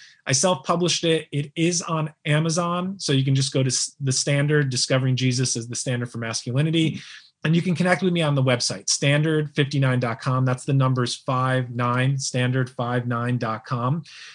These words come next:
Speaker 1: And you'll see links there that take you to Amazon, tell you a little bit more about what I'm building and where I'm going with this.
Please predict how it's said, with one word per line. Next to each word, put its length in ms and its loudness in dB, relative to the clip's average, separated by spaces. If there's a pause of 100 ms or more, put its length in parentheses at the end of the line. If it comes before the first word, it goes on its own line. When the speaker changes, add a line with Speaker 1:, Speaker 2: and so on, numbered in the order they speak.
(140)
Speaker 1:
And 380 4
you'll 160 4
see 240 0
links 340 0
there 240 0
that 160 -2
take 220 0
you 60 0
to 140 -4
Amazon, 560 2
tell 200 0
you 120 4
a 60 0
little 160 0
bit 160 -2
more 220 2
about 420 -2
what 200 -4
I'm 120 -8
building 480 2
and 100 -4
where 160 -6
I'm 120 -10
going 300 2
with 160 -2
this. 360 2